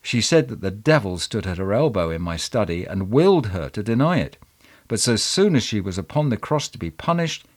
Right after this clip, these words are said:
he gave her over, and thus, my singular good lord, I end this tragical part of this wicked woman.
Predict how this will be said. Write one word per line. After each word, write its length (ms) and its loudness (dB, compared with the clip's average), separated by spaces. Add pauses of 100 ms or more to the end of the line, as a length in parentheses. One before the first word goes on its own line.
he 160 -4
gave 340 -4
her 200 2
over, 320 -4 (320)
and 160 4
thus, 280 4 (180)
my 100 0
singular 500 0
good 220 -6
lord, 360 4 (220)
I 120 -4
end 260 2
this 140 0
tragical 500 -4
part 440 -2 (360)
of 140 -10
this 200 -8
wicked 640 -8
woman. 280 -8